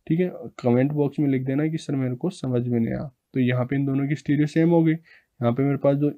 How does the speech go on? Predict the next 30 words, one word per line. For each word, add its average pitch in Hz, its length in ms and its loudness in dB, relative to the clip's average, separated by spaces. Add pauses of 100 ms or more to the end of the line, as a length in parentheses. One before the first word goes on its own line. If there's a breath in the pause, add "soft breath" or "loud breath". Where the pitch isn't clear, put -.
ये 131 180 2
पहले 135 220 0
मेरे 139 180 0
पास 131 220 0
क्या 117 220 -2
कीटो 127 340 0
फॉर्म 135 240 0
में 135 140 2
चे-, 131 240 -6
मतलब 127 420 -2 (180)
यहाँ 117 120 0
पे 123 120 -2
जैसे 120 280 0
ये 131 60 4
अटैक 123 340 2
करेगा, 117 300 4
ये 120 220 2 (1040)
जैसे 120 340 2
ये 131 140 4
अटैक 123 380 0
करेगा 110 420 0
तो 131 160 -4
मेरे 123 180 -2
पास 120 220 0
बोल 117 220 0
सकता 127 240 -4
हूँ 127 100 0
कि 127 120 -10
पहले 120 300 2
ये 123 140 4